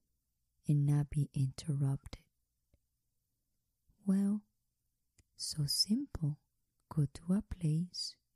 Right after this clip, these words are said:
and be by yourself for just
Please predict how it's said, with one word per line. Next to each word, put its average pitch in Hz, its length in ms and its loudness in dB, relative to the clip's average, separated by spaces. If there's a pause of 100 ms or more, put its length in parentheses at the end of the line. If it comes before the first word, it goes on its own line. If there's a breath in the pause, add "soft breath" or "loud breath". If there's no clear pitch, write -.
(960)
and 214 180 4
be 262 160 -4
by - 200 -10 (120)
yourself 226 600 0 (1040)
for 269 200 -2 (100)
just - 540 -2